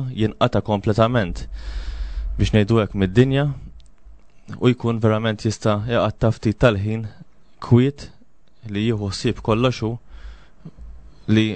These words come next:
bażikament din id-dar tal-irtiri hija mibnija wkoll fuq stil kif rida San Franġisk, li eremitaġġ mhux bejn persuna waħda imma jkun hemm żewġ persuni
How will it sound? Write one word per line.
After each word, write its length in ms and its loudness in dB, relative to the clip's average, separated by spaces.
bażikament 800 0
din 320 2
id-dar 320 4
tal-irtiri 640 0
hija 220 2
mibnija 400 0
wkoll 300 -2
fuq 220 -2
stil 400 0
kif 240 4
rida 200 4
San 200 2
Franġisk, 640 0
li 260 2
eremitaġġ 680 2
mhux 200 -4
bejn 240 -2
persuna 400 0
waħda 380 2
imma 260 -2
jkun 320 0
hemm 160 0
żewġ 300 2
persuni 500 0